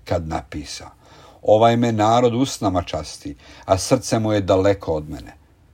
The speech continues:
Uzalud me štuju naučavajući nauke uredbe ljudske. Napustili ste zapovjedi Božiju, a držite se predaje ljudske.'” Tada ponovno dozove mnoštvo i stane govoriti: „Poslušajte me svi i razumijte.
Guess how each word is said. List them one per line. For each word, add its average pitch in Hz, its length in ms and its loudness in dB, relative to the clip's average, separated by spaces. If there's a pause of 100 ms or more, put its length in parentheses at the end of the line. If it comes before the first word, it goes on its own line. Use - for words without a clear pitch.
(340)
Uzalud 120 460 2
me 101 140 -2
štuju 107 560 0 (220)
naučavajući 101 960 0
nauke 101 560 0
uredbe 92 440 0
ljudske. - 520 -6 (380)
Napustili 123 680 0
ste 101 180 -4
zapovjedi 98 540 2
Božiju, 117 640 0 (440)
a 101 100 -6
držite 98 420 -4
se 92 200 -6
predaje 87 460 -2
ljudske.'” - 680 -14 (880)
Tada 104 220 4
ponovno 113 460 4
dozove 90 420 2
mnoštvo 98 460 0
i 92 60 -2
stane 85 360 -4
govoriti: 73 560 -10 (500)
„Poslušajte 127 680 4
me 104 120 0
svi 113 280 0
i 123 200 2
razumijte. 92 840 -2